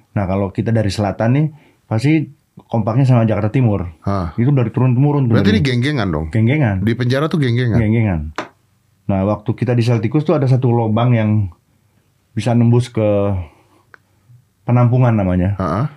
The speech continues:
Speaker 1: Penampungan tuh kalau orang baru masuk penjara, ditaruh di tempat penampungan lu tuh tiga ratus orangan tuh biasanya, tempat yang,
Speaker 2: Heeh,
Speaker 1: tempat yang gede
Speaker 2: heeh,
Speaker 1: gitu.
Speaker 2: heeh, tahu saya
Speaker 1: Lalu
Speaker 2: itu.
Speaker 1: tuh dari penampungan itu tuh kita teriak-teriak, "Woi, kopi,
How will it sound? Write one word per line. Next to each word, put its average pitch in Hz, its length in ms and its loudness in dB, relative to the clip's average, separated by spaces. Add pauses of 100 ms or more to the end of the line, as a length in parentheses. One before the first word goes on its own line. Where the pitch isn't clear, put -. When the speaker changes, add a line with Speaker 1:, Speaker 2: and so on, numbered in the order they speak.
(160)
Speaker 1:
Penampungan 120 460 2
tuh 170 160 2
kalau 127 200 -2
orang 123 180 0
baru 117 160 0
masuk 107 240 -2
penjara, 113 420 0 (840)
ditaruh 113 720 -2
di 123 80 0
tempat 117 160 2
penampungan 110 380 2
lu 107 160 2
tuh - 160 -4
tiga 113 220 0
ratus 98 200 -4
orangan 101 340 -2
tuh 104 100 -2
biasanya, 92 220 -2
tempat 92 140 -2
yang, 87 100 -2
Speaker 2:
Heeh, 123 120 0
Speaker 1:
tempat 110 140 0
yang 131 140 2
gede - 80 0
Speaker 2:
heeh, 87 120 0
Speaker 1:
gitu. 85 100 -6
Speaker 2:
heeh, 117 220 -2
tahu 107 220 -2
saya 98 160 -2
Speaker 1:
Lalu 107 60 0
Speaker 2:
itu. 110 80 0
Speaker 1:
tuh 127 100 2
dari 117 120 0
penampungan 104 380 0
itu 98 180 -4
tuh 160 180 0 (320)
kita 135 240 -4
teriak-teriak, 117 480 -2 (380)
"Woi, 220 240 0
kopi, 196 380 0